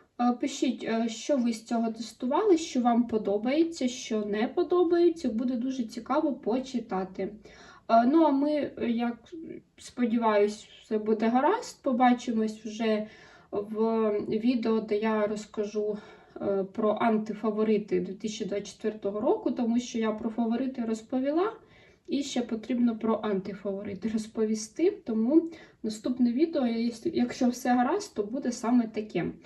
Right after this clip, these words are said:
Кому цікаво, то підписуйтесь, е, ставте, звичайно, вподобайку на це відео.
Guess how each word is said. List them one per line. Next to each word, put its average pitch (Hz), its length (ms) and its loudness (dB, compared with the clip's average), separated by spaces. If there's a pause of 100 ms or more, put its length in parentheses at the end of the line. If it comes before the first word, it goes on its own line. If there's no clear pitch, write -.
(260)
Кому 247 200 0
цікаво, 254 520 0
то 214 200 -4
підписуйтесь, 330 1000 2 (460)
е, 226 140 -2
ставте, 220 440 -2
звичайно, 214 420 -2
вподобайку 254 800 -2
на 294 120 -2
це 294 240 -4
відео. 269 540 0